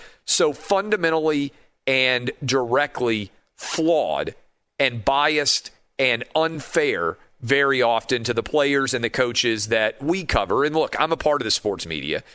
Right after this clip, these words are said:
but what I try to do, which I think is rare, is I just come out and tell you straightforwardly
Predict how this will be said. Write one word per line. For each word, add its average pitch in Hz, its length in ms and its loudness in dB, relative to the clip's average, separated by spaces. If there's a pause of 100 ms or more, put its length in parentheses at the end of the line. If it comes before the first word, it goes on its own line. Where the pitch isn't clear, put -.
(420)
but 151 360 0
what 151 160 2
I 185 180 2
try 165 260 2
to 131 100 2
do, 117 420 0
which 135 200 0
I 139 100 2
think 139 340 -2
is 117 200 2
rare, 101 520 0 (340)
is 151 140 0
I 208 100 4
just 240 160 0
come 196 160 2
out 175 240 0
and 131 100 -8
tell 165 220 2
you 139 140 -2
straightforwardly 131 880 0